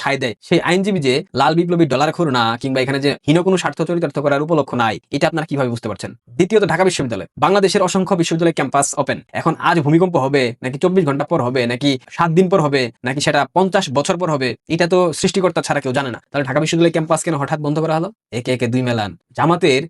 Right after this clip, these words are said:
চট্টগ্রামের একজন নেতা সে বলেছে, যার যার নির্বাচনী এলাকায় প্রশাসন আছে, সবাই আমাদের কথা শুনবে,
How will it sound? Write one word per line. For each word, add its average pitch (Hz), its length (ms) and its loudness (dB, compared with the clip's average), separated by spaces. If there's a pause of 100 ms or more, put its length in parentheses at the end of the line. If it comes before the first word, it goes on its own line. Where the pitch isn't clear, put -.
(100)
চট্টগ্রামের 170 520 2
একজন 135 240 -2
নেতা 131 240 0
সে 127 140 -2
বলেছে, 110 240 -4 (260)
যার 147 200 4
যার 180 180 2
নির্বাচনী 175 400 0
এলাকায় 139 280 0 (100)
প্রশাসন 165 360 -2 (120)
আছে, 131 200 -4 (300)
সবাই 156 200 4
আমাদের 151 240 2
কথা 170 180 0
শুনবে, 185 180 -4